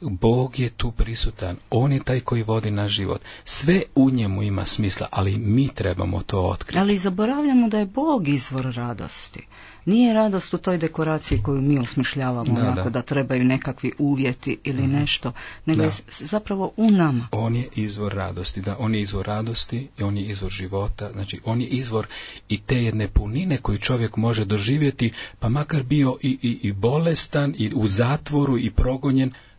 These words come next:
Speaker 1: čovjek može iskustveno doživjeti tu neopisivu,
Speaker 2: Puninu.
Speaker 1: neizrecivu radost i puninu koju samo Bog može dati,
Speaker 2: Ma koliko
Speaker 1: nitko drugi.
Speaker 2: ograničen, je li?
Speaker 1: Da.
Speaker 2: E,
Speaker 1: Da, da.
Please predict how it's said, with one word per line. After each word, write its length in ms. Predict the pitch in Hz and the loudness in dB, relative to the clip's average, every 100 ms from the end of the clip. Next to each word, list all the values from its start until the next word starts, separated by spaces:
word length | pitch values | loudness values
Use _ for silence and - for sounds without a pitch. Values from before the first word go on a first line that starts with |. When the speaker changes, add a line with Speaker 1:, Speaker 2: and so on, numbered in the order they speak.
| - | -4
Speaker 1:
čovjek 500 | 120 120 139 139 - | 2 2 2 -2 -2
može 400 | 110 127 131 127 - - - | 0 0 0 -2 -6 -12 -2
iskustveno 920 | 98 - - 131 156 - 131 107 90 | 0 0 0 0 2 0 0 0 0
doživjeti 640 | 92 90 101 98 92 90 | -2 0 0 0 -2 -4
tu 200 | - 110 | -2 -2
neopisivu, 800 | 101 98 95 - 139 135 - 95 | 2 2 0 0 0 2 0 -2
Speaker 2:
Puninu. 160 | 95 156 | 2 4
Speaker 1:
neizrecivu 580 | 151 135 120 - 101 | 6 6 4 0 0
radost 480 | 98 101 110 123 - - | 0 2 2 -2 -2 -6
i 80 | |
puninu 440 | - 107 104 120 127 | -6 -2 0 -2 -2
koju 260 | - 101 98 | -2 -2 2
samo 440 | - 160 196 165 | 4 6 6 4
Bog 300 | 110 110 95 | 6 4 4
može 260 | 92 92 90 | 0 0 -2
dati, 300 | 90 - - | -2 -4 0
Speaker 2:
Ma 140 | 170 196 | 0 4
koliko 220 | 185 - - 156 | 6 6 6 0
Speaker 1:
nitko 60 | |
drugi. 240 | 147 151 151 | 0 -2 0
Speaker 2:
ograničen, 580 | 143 135 127 - 123 127 | 0 -2 -4 -6 -6 -6
je 160 | 127 | -8
li? 120 | 127 - | -10 -4
Speaker 1:
Da. 240 | 131 135 - - - - - - - | -4 -4 -8 -20 -20 -20 -20 -20 -8
Speaker 2:
E, 80 | 143 | -4
Speaker 1:
Da, 120 | 107 | -4
da. 340 | 123 117 110 | -4 -6 -8